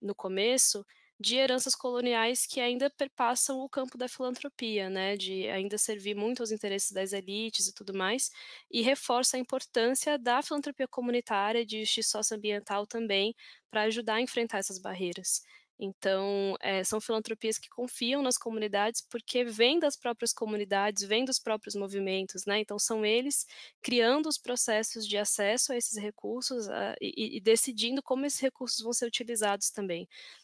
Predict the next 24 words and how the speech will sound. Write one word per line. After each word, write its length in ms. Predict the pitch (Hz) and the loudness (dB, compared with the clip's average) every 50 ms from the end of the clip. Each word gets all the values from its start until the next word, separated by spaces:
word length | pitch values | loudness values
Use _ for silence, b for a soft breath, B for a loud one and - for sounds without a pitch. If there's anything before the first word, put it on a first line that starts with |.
| B _ 214 | B _ -6
Então, 240 | 196 - 196 196 202 | 0 2 4 4 4
são 140 | - 220 220 | 4 2 0
filantropias 580 | - - 220 214 - 226 214 - 226 233 - | 0 0 0 0 -2 -6 -6 -2 0 0 0
que 120 | - - 214 | 0 0 2
valorizam 600 | 220 214 226 233 226 214 226 262 277 294 294 285 | 4 4 6 6 4 4 4 4 2 2 2 2
esses 160 | 269 - - | 2 2 2
saberes 380 | - 240 208 190 196 220 208 | 0 0 -2 0 0 0 0
locais, 580 | 196 202 202 - - 202 196 196 202 208 208 202 | 0 -2 -4 -2 0 0 2 2 2 0 -2 -2
valorizam 440 | 196 202 208 202 202 214 233 247 269 | -2 -2 0 0 0 0 0 0 -2
diferentes 420 | 247 - - 240 226 233 226 - | -2 -2 -2 0 0 0 0 -2
formas 400 | - - 202 214 226 233 233 226 | -2 0 0 0 2 0 0 -2
de 80 | 208 214 | -2 -4
fazer, 320 | - 208 202 196 196 196 | -4 -4 -2 0 0 -2
de 100 | 180 190 | -2 -4
medir 280 | 185 190 190 185 202 202 | -4 -6 -4 -4 -6 -6
impacto, 560 | 214 - 214 190 185 190 - - - - 202 | -2 2 2 2 2 2 -2 -8 -10 -10 -8
de 100 | 185 202 | -8 -10
comunicar 480 | - - 196 196 202 196 - - 196 190 | -10 -8 -6 -4 -4 -4 -2 -2 -2 -2
esse 160 | 185 - 208 | 0 -2 -4
impacto, 480 | 208 - - 190 185 185 - - - 190 | -2 0 2 2 2 2 -2 -8 -10 -10
de 80 | 196 | -10
prestação 460 | 196 - 208 202 - 202 - - 202 190 | -8 -8 -8 -8 -6 -4 -4 -2 -2 -4
de 140 | 190 208 | -4 -6
contas. 600 | - - 226 208 196 190 190 190 - 190 190 - | -4 -2 -2 0 0 -2 -4 -6 -4 -2 -2 -2